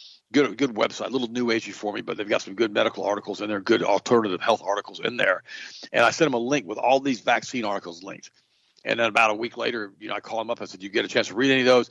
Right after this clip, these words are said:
"Well, I need more." No, he didn't. He hadn't read the ones I'd sent him. He's lying.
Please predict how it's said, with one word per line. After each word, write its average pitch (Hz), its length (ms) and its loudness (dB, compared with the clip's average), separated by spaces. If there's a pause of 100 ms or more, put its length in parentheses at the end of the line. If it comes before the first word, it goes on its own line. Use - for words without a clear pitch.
(160)
"Well, 117 100 2
I 131 60 4
need 117 140 -6
more." 117 340 -6 (540)
No, 147 120 -2
he 95 80 -6
didn't. 95 280 -12
He 147 60 0
hadn't 143 140 2
read 151 140 4
the 147 40 -2
ones 151 140 0
I'd 156 160 4
sent 170 260 0
him. 90 160 -10 (440)
He's - 120 -16
lying. 143 460 2